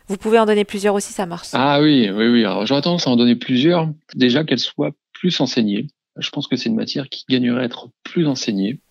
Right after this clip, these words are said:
Speaker 1: Mhm.
Speaker 2: euh, notamment auprès des, des professionnels des ressources humaines, parce que, euh, bien souvent, et je,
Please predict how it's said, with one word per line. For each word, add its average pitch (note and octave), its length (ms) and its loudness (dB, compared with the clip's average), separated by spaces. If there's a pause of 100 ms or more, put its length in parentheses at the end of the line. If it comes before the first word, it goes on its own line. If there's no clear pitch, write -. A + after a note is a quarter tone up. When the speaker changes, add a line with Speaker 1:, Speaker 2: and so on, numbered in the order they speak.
(180)
Speaker 1:
Mhm. G3 360 -10
Speaker 2:
euh, A2 160 -8
notamment C3+ 500 2
auprès B2+ 300 0
des, G#2 280 2
des G#2+ 120 0
professionnels A#2+ 580 -2
des A2+ 100 0
ressources - 440 -6
humaines, G#2 340 -2 (300)
parce - 180 -10
que, A#2 120 -2
euh, A2+ 600 0
bien A#2 220 0
souvent, B2+ 580 0
et A#2 80 -4
je, G#2+ 140 -4